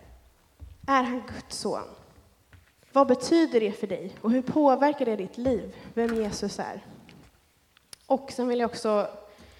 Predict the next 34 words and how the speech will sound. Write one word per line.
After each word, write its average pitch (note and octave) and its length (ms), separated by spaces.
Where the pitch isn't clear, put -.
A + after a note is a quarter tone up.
ställa A3 320
frågan, G3+ 360
vart B3 240
står A#3 260
du D4+ 340
i A3+ 40
din F#3+ 180
tro? - 280
Är A#3+ 240
du D#4 100
liksom C#4+ 400
nyfrälst, B3+ 760
på B3 120
väg A#3+ 400
ner A#3 220
i A#3+ 80
dopgraven? A3 680
Eller A3+ 120
har B3+ 100
du B3+ 60
precis C4+ 540
döpt C4+ 360
dig G3+ 180
och G3+ 60
är - 40
hungrig C4+ 520
efter A3+ 220
att A3 140
få A#3 60
leva A#3+ 380
ditt A3+ 160
liv A3 380
med A#3 120
Jesus? G#3 560